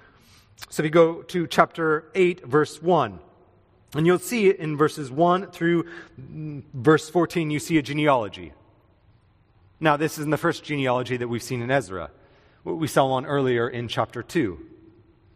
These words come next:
And, and both genealogy are, are, are basically putting forth various men, various tribes that are coming with this caravan of people.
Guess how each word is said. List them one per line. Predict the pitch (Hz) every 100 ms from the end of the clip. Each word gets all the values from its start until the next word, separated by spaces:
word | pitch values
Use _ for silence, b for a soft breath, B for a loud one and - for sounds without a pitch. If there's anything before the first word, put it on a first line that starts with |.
| _ _ _ _ _ B B B
And, | 180
and | 202 190
both | 180 226
genealogy | 190 226 214 185 165 147 170
are, | 165
are, | 185 190 196
are | 185 170
basically | 180 196 - 185 165 151
putting | - 175 180
forth | - 180 170 160 - - B B B
various | 127 165 175 185 -
men, | 160 180 190 185
various | 165 160 160 -
tribes | - - 190 170 160 156 -
that | 156
are | 151
coming | - 185 165 165 147
with | 170 151 - - B B B B B B B _
this | 160 -
caravan | - 190 180 160 160 147
of | 139
people. | 165 - 92 82